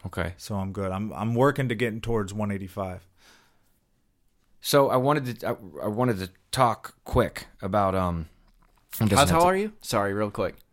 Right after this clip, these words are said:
Speaker 2: Six foot.
Speaker 3: Six foot.
Speaker 2: Yeah.
Speaker 3: And you wanna fight at one eighty-five.
Speaker 2: That's
Speaker 3: Okay.
Speaker 2: correct.
Speaker 1: So your second fight,
Speaker 2: Yeah.
Speaker 1: the one that just happened, right?
Speaker 2: Yeah.
Speaker 1: What happened?
Speaker 2: Uh,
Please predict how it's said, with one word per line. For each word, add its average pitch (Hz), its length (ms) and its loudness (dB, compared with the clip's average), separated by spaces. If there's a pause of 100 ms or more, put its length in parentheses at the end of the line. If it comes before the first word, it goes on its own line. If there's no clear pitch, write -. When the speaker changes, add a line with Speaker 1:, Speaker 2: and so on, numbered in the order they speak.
Speaker 2:
Six - 300 -6
foot. 87 200 -12 (140)
Speaker 3:
Six - 300 -8
foot. 92 280 -8 (180)
Speaker 2:
Yeah. 98 100 -12 (400)
Speaker 3:
And 104 100 -4
you 110 80 -2
wanna 107 140 -2
fight 107 180 -2
at 104 80 -2
one 104 160 -4
eighty-five. 98 760 -6
Speaker 2:
That's 71 160 -12
Speaker 3:
Okay. - 140 -8
Speaker 2:
correct. - 280 -16 (580)
Speaker 1:
So 117 200 2
your 110 160 2
second 123 400 0
fight, - 240 -12 (1040)
Speaker 2:
Yeah. 92 200 -8 (520)
Speaker 1:
the 104 200 0
one 110 180 4
that 90 60 0
just 101 220 0
happened, 101 300 -2
right? 87 180 -6
Speaker 2:
Yeah. 104 240 2 (360)
Speaker 1:
What 131 200 0
happened? 139 360 -6 (1800)
Speaker 2:
Uh, 139 600 -4